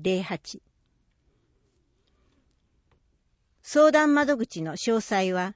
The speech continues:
市ホームページをご確認いただくか、各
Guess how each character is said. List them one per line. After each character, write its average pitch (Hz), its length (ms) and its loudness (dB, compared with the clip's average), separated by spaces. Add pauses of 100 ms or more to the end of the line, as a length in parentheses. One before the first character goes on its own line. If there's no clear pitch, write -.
(100)
市 - 380 -6
ホ 302 200 4
ー - 20 4
ム 320 140 0
ペ 302 200 0
ー 202 60 -2
ジ 170 160 -6
を 151 220 -6
ご 196 120 -2
確 240 200 0
認 233 260 2
い 208 80 -8
た 220 100 -4
だ 202 140 -4
く - 120 -20
か、 180 220 -8 (400)
各 277 400 -2